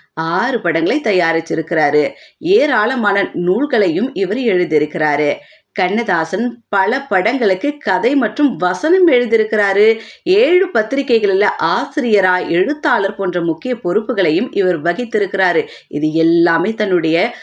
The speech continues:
ஐம்பத்து நான்கு வயதுக்குள்ள செஞ்சவர்தான் கண்ணதாசன். உலகிலேயே தனக்கான இரங்கற்பாய் எழுதி கொண்ட ஒரே நபரும் கண்ணதாசனா தான் இருக்க முடியும் அப்படின்னு தான் சொல்றாங்க.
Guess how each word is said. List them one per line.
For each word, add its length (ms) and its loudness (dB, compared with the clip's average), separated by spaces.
ஐம்பத்து 640 2
நான்கு 540 2
வயதுக்குள்ள 680 0
செஞ்சவர்தான் 760 0
கண்ணதாசன். 960 -2
உலகிலேயே 1000 0
தனக்கான 1000 -2
இரங்கற்பாய் 960 2
எழுதி 300 0
கொண்ட 320 0
ஒரே 440 4
நபரும் 520 2
கண்ணதாசனா 760 0
தான் 300 -2
இருக்க 380 0
முடியும் 560 0
அப்படின்னு 320 -2
தான் 220 -2
சொல்றாங்க. 540 -2